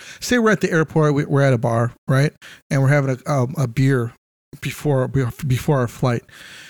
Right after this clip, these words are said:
And I'm like, Hey, so, you know, just by, you know, just chit chat, shooting the shit, I'm like, 'Hey, so are you, you married or, or anything?' And you're like, 'Yeah, I got married, you know, this and this.' And it's like, 'Oh, okay, cool.' I'm like, 'Yeah, me too.' It's like, 'Yeah.' And I s-,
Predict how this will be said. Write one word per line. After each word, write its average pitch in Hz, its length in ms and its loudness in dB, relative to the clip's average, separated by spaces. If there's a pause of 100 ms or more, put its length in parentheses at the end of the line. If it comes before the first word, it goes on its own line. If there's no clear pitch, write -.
(160)
And 156 120 4
I'm 151 80 4
like, 143 180 2
Hey, 175 260 4
so, 139 400 2
you 135 100 0
know, 123 220 0
just 170 300 2
by, 151 220 2 (320)
you 156 100 0
know, 139 140 2
just - 280 -4 (400)
chit - 220 -2
chat, 139 260 -2
shooting 160 240 -4
the 131 60 -2
shit, 156 300 -2 (540)
I'm 143 80 2
like, 139 160 0
'Hey, 175 160 2
so 160 200 0
are 151 120 2
you, 135 140 2
you 127 160 0
married 165 400 2
or, 135 280 0
or 143 220 0
anything?' 165 400 0
And 151 60 0
you're 151 100 0
like, 147 180 -2
'Yeah, 165 260 2
I 117 60 -2
got 123 240 -4
married, 127 340 0
you 127 80 -2
know, 127 120 0
this 131 160 -2
and 143 80 -2
this.' 147 240 0
And 139 100 -2
it's 123 140 -8
like, 135 140 -4
'Oh, 175 160 0
okay, 170 280 -2
cool.' 170 320 -2 (480)
I'm 175 80 2
like, 165 140 2
'Yeah, 196 100 4
me 175 140 2
too.' 190 260 0
It's - 140 -4
like, 139 160 -2
'Yeah.' 160 140 2
And 131 100 -2
I 127 40 0
s-, - 160 -4